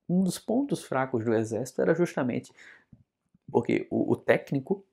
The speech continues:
que era o rei Agamenon, o rei principal, e o artilheiro, que era Aquiles, o herói principal, eles viviam uma disputa interna por reconhecimento, por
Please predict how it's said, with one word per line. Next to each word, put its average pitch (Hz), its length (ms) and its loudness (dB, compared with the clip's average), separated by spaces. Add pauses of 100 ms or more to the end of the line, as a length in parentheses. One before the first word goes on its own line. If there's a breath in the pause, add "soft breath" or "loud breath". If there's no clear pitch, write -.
(140)
que - 120 0
era 107 140 4
o 104 40 4
rei 127 380 0
Agamenon, 107 500 -4
o 98 40 -4
rei 117 200 0
principal, 113 640 -2 (500 loud breath)
e 127 80 4
o 120 60 8
artilheiro, 113 640 4
que - 140 -4
era 98 160 0
Aquiles, 113 600 -2
o 101 40 0
herói 98 260 2
principal, 104 600 0 (300 loud breath)
eles 139 380 0 (220)
viviam 156 280 2
uma 175 140 2
disputa 190 600 2
interna 98 680 -4
por 104 120 -8
reconhecimento, 113 960 -4
por - 160 -8